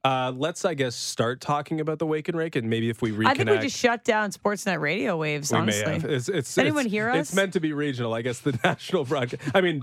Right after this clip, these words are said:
Speaker 1: Jeff Merrick doesn't have this problem, though.
Speaker 2: You're right.
Speaker 1: When he's live, uh, across
Speaker 2: Oh,
Speaker 1: the
Speaker 2: well.
Speaker 1: country. Oh, we were
Speaker 2: Best
Speaker 1: just
Speaker 2: of luck
Speaker 1: getting
Speaker 2: to
Speaker 1: into
Speaker 2: them.
Speaker 1: it,
Speaker 2: We were
Speaker 1: too.
Speaker 2: getting fired up there. The text line's all fired up to defend our honor again, but I
Speaker 1: Maybe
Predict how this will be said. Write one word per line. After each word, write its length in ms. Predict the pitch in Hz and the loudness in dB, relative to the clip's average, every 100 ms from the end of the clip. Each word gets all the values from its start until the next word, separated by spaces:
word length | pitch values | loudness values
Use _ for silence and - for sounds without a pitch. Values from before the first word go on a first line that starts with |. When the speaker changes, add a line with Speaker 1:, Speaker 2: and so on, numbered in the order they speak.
| 127 | 2
Speaker 1:
Jeff 200 | 196 147 | 2 2
Merrick 240 | 143 190 | 0 0
doesn't 160 | 131 117 | -2 -4
have 140 | 107 | -6
this 120 | 104 101 | -8 -4
problem, 300 | 120 107 104 | -4 -4 -6
though. 160 | 104 | -2
Speaker 2:
You're 140 | 220 220 | -2 -2
right. 220 | 202 170 | -2 -2
Speaker 1:
When 80 | 117 | 0
he's 180 | 151 | -2
live, 320 | 110 92 101 101 | -4 -6 -6 -6
uh, 160 | 98 101 | -6 -6
across 360 | - - 185 185 | -2 0 2 0
Speaker 2:
Oh, 20 | |
Speaker 1:
the 80 | - | 0
Speaker 2:
well. 80 | - | 0
Speaker 1:
country. 360 | - - 120 - _ _ _ _ _ - | 0 -2 -4 -8 _ _ _ _ _ -2
Oh, 80 | 131 | 2
we 60 | |
were 40 | 120 | 2
Speaker 2:
Best 140 | 196 | 2
Speaker 1:
just 140 | 131 - | 2 2
Speaker 2:
of 40 | |
luck 120 | 127 | 2
Speaker 1:
getting 60 | 113 | 0
Speaker 2:
to 80 | 110 | -2
Speaker 1:
into 120 | - | 0
Speaker 2:
them. 140 | - | -2
Speaker 1:
it, 160 | - - | -4 -2
Speaker 2:
We 80 | 107 | -2
were 100 | 95 | 0
Speaker 1:
too. 60 | |
Speaker 2:
getting 200 | - - | -2 -4
fired 360 | - 151 151 143 | -4 -4 -2 -2
up 180 | 156 - | -2 0
there. 240 | 175 165 | 0 0
The 100 | 160 | 0
text 280 | 151 185 - | 0 0 2
line's 440 | 208 190 185 - - _ _ _ _ _ _ _ | 0 0 -2 -4 -10 _ _ _ _ _ _ _
all 220 | - 160 | 2 2
fired 400 | 170 190 185 185 | 2 2 4 2
up 160 | 185 180 | 0 -2
to 140 | - | -4
defend 500 | 165 165 - 170 180 | 0 0 0 0 2
our 160 | 170 160 | 2 2
honor 300 | 170 180 180 | 2 0 0
again, 420 | 180 170 175 175 | 0 0 0 0
but 220 | 156 143 - | 0 -2 -2
I 40 | |
Speaker 1:
Maybe 60 | 156 | 2